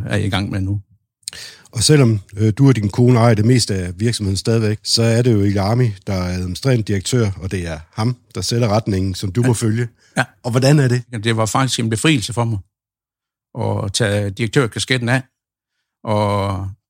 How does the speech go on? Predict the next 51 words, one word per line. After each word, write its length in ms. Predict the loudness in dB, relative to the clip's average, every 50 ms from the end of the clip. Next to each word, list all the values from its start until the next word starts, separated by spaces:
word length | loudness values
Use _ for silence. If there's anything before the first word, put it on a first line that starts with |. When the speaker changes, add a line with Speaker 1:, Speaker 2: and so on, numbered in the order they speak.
| _
Speaker 1:
gå 80 | 0 2
over 260 | 4 4 4 4 2
i 80 | 0 2
salg 320 | 2 2 2 0 -2 -4 -8
og 320 | -8 -8 -6 -6 -6 -8
produkter 440 | _ -8 -4 -2 -2 -2 -2 -4 -6
og 140 | -6 -6 -6
kunder, 320 | -6 -4 -4 -2 -4 -4
fordi 200 | -6 -8 -10 -10
det 140 | -6 -4 -4
er 40 | -4
det, 160 | -2 -4 -4
jeg 140 | -4 -4 -4
brænder 240 | -4 -4 -4 -4 -4
for. 140 | -6 -8 -4
Det 120 | -4 -2
er 40 | 0
faktisk 260 | 0 -2 -2 -2 -2
det, 60 | -2
jeg 120 | -2 0 0
altid 280 | -2 -2 -2 -2 -6 -6
har 60 | -6
brændt 240 | -6 -8 -8 -8 -8
for. 200 | -10 -12 -12 -12 _ _ _ -20 -20 -20 -20 -20 -20 -20 _ _ -2
Det 60 | 0
andet, 220 | 2 4 4 4 4
det 100 | 4 4
var 60 | 4
sådan 220 | 2 2 2 2
noget, 200 | 2 2 2 0
som 220 | 0 0 -2 0 0
vi 120 | 0 0
tog 180 | 0 0 0 2
med 200 | 4 4 4 4
os, 160 | 2 0 -2
fordi 440 | -4 -6 -6 -4 -2 -2 -2 -2 -2
vi 160 | -2 -2 0
voksede 400 | 2 4 4 2 2 0 -4 -4
og 80 | -4 0
voksede 380 | 0 0 0 0 -4 -8 -6 -4
jo, 200 | -4 -4 -4 -4
og 300 | -4 -4 -2 -4 -4 -6 -8 _ _ -20 _ _ _ _ _ _ -4 -2
jamen, 160 | 0 0 4
det 80 | 4
var 60 | 4 4
jo 40 |
bare 160 | 4 2 2 2
dagligdagen, 560 | 2 2 2 2 2 2 0 0 0 0 -2
der 100 | -2 -4
gjorde 380 | 0 2 2 2 4 2 2
det. 140 | 2 0 0